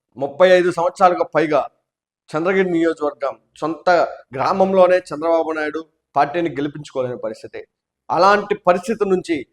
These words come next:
ఈరోజు చంద్రగిరి నియోజకవర్గం, చంద్రగిరి కోటపై పసుపు జెండా ఎగురుతుందంటే దానికి కారణం చంద్రబాబు నాయుడు అని చెప్పొచ్చు. గతంలో చంద్రబాబు నాయుడు అనేక పర్యాయాలు తిరుమల శ్రీవారి దర్శనం వచ్చారు.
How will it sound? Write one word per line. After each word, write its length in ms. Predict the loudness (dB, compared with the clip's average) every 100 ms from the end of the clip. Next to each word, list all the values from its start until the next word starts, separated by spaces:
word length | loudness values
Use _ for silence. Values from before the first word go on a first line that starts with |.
| _ _ _ _ _
ఈరోజు 520 | -4 -2 2 2 2 -4 -6 _ _ _ _ _ _ _
చంద్రగిరి 460 | -2 0 2 2 0 -2
నియోజకవర్గం, 640 | 0 0 -4 -6 -8 -10 -12 _ _ _
చంద్రగిరి 460 | -6 -4 -4 -8 -10 -4
కోటపై 360 | -2 -2 -4 -8 -8 -8
పసుపు 340 | -6 -6 -8 -10 -8
జెండా 260 | -4 0 -2 -2
ఎగురుతుందంటే 680 | -8 -14 -14 -14 -14 -14 -14 -16 _ _ _
దానికి 220 | -14 -10
కారణం 360 | -6 -6 -6 -10 -12
చంద్రబాబు 380 | -12 -8 -8 -10
నాయుడు 160 | -14 -14
అని 100 | -20
చెప్పొచ్చు. 340 | -20 -20 _ _ _ _ _ _ _ _ _ _
గతంలో 520 | -4 2 4 6 6 4 2 _ _ _ _
చంద్రబాబు 480 | -8 -4 4 4 4
నాయుడు 260 | 0 0 -2 -2
అనేక 280 | -4 -2 -2 -2
పర్యాయాలు 460 | -2 2 2 0 -6
తిరుమల 260 | -8 -8 -8
శ్రీవారి 320 | -8 -6 -6
దర్శనం 320 | -8 -16 -18 -20 _
వచ్చారు. 300 | -18 -18